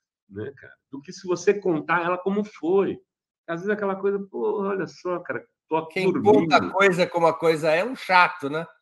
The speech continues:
Speaker 1: É,
Speaker 2: Muito mais
Speaker 1: exato.
Speaker 2: divertido quem conta com fantasia.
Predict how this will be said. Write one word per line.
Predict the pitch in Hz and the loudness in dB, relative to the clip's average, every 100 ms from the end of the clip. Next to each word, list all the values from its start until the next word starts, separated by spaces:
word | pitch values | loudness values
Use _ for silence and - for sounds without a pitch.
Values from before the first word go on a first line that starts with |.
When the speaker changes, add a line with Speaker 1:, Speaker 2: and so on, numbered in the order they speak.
| - | -2
Speaker 1:
É, | 127 143 113 110 170 | 4 4 4 0 0
Speaker 2:
Muito | 175 | 0
mais | - 180 180 175 | 2 4 4 2
Speaker 1:
exato. | 170 | 0
Speaker 2:
divertido | 165 147 - 180 190 | -2 -2 -4 -10 -8
quem | 175 190 170 | -6 -6 -6
conta | 175 175 175 | -6 -6 -8
com | 190 180 | -14 -12
fantasia. | 190 180 185 170 110 131 135 101 | -8 -6 -2 -2 -4 -6 -6 -8